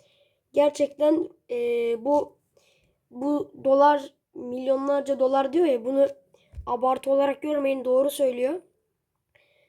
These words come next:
"Canı sıkılan birkaç memur yüzünden Roblox'u kapatamazsınız. Roblox derhal açılmalı." Ben bu sözü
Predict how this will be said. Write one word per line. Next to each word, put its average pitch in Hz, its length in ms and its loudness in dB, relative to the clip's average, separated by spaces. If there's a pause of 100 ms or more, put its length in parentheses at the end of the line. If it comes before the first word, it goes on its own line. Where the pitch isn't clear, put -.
(480)
"Canı 330 260 6
sıkılan 320 500 -2
birkaç 320 460 -8
memur 285 460 2
yüzünden 254 540 -4
Roblox'u 285 600 0
kapatamazsınız. 277 960 -4 (280)
Roblox 262 500 0
derhal 294 360 -2
açılmalı." 269 640 -8 (800)
Ben 339 360 4
bu 285 460 -2
sözü 294 520 -4